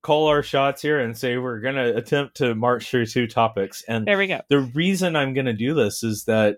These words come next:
Speaker 1: I'm gonna laugh if we get, you know, a bit in, and then we're like, "You know what? Topic two is gonna have to be for the next
Speaker 2: <laughs>
Speaker 1: episode,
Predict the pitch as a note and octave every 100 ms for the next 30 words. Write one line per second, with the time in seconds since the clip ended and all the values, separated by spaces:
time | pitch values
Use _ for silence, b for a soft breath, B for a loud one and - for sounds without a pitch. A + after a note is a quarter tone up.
0 | - A#2 A2+ C3 B2+ G2 G2+ G#2 C3 -
1 | A2 - A2+ G#2+ G#2+ G#2+ G#2 _ _ _
2 | - A2+ G#2 G2+ G2+ A2 G2+ A2 A2+ G#2+
3 | G#2+ A2 A2+ G2+ G2+ G2+ G2+ G2 G2 F#2+
4 | B2 B2 C3 - A#2+ A#2 B2 - - A#2+
5 | G#2 - G#2 F#2+ A#2 A2 G#2+ B2 C#3 -
6 | A2 G2+ - B4 - - -